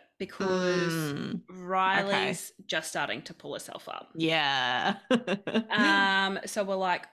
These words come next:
Speaker 1: "Oh, also hopefully that will encourage her to stand,"
Speaker 2: Mm.
Speaker 1: maybe. Um, so we bought the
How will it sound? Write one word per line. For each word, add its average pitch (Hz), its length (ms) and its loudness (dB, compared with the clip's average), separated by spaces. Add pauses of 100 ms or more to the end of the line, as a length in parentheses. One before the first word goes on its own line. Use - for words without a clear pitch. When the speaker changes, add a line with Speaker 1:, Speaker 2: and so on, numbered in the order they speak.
Speaker 1:
"Oh, 226 460 0 (220)
also 214 340 0
hopefully 185 420 -6
that 165 180 -4
will 175 160 -6
encourage 160 720 -6
her 247 160 -6
to 247 160 -14
stand," 415 600 -8 (260)
Speaker 2:
Mm. 175 540 -2
Speaker 1:
maybe. 262 420 -2 (140)
Um, 202 600 0
so 226 200 -2
we 214 100 0
bought 226 360 -2
the 220 460 2